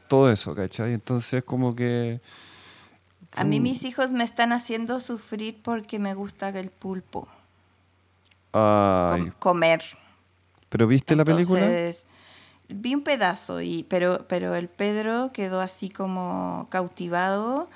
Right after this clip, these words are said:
Speaker 1: No, no puede
Speaker 2: Eh,
Speaker 1: más.
Speaker 2: estamos, el maestro pulpo,
Speaker 1: Sí,
Speaker 2: que
Speaker 1: po.
Speaker 2: está en Netflix. Y, mm, yo no la he visto completa y como que le he sacado un poco, <laughs> porque digo, en verdad, quizá ya no voy a comer más pulpo.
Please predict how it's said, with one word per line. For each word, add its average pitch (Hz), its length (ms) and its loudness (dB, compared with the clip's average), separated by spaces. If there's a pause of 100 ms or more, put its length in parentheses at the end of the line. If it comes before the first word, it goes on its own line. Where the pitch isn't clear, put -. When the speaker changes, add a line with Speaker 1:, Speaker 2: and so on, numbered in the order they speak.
(240)
Speaker 1:
No, 127 240 4
no 113 80 2
puede 123 180 4
Speaker 2:
Eh, - 40 4
Speaker 1:
más. 117 100 4
Speaker 2:
estamos, 185 320 0
el 175 480 0
maestro 190 640 -2
pulpo, 196 480 -8 (160)
Speaker 1:
Sí, - 120 -2
Speaker 2:
que 170 80 4
Speaker 1:
po. 101 100 -2
Speaker 2:
está 92 160 -6
en 175 80 -4
Netflix. - 640 -10
Y, 185 380 -6
mm, 170 680 -6 (600)
yo 202 180 0
no 208 80 4
la 208 100 6
he - 40 4
visto 269 600 2
completa 269 960 2
y 214 300 -4
como 208 240 -2
que 196 140 -2
le 190 120 2
he 226 60 0
sacado 220 420 2
un 233 120 0
poco, 233 340 0
<laughs> - 340 -6
porque 240 140 0
digo, 208 100 0
en 220 100 2
verdad, - 420 0
quizá 202 280 0
ya 202 160 4
no 196 140 0
voy 190 160 0
a 202 100 0
comer 151 360 -4
más - 180 -4 (140)
pulpo. - 760 -8